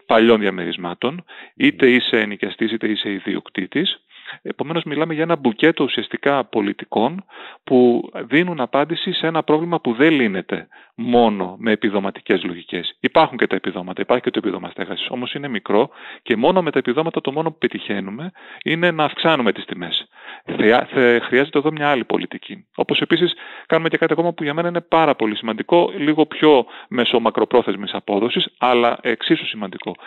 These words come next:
Είναι η λεγόμενη κοινωνική αντιπαροχή, δηλαδή η αξιοποίηση ακινήτων του δημοσίου, είτε μιλάμε για οικόπεδα, είτε μιλάμε για κτίρια, όπου τα διαθέτουμε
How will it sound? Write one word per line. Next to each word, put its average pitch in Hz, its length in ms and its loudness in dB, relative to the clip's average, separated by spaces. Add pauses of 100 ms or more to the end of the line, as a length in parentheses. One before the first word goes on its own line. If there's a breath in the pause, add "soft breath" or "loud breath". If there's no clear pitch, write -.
(120 loud breath)
Είναι 151 240 -4
η 156 80 -2
λεγόμενη 156 380 0
κοινωνική 135 400 -6
αντιπαροχή, 120 640 -4
δηλαδή 123 440 -2 (240 loud breath)
η 123 140 2
αξιοποίηση 110 960 0 (300 soft breath)
ακινήτων 117 600 -4
του - 100 -6
δημοσίου, 101 680 -4
είτε 139 220 -8
μιλάμε 131 320 -4
για 120 120 -2
οικόπεδα, 104 500 -2 (240 loud breath)
είτε 131 200 -4
μιλάμε 117 340 0
για 110 140 -4
κτίρια, 104 520 -4 (220)
όπου 120 300 2
τα 123 140 2
διαθέτουμε 113 720 0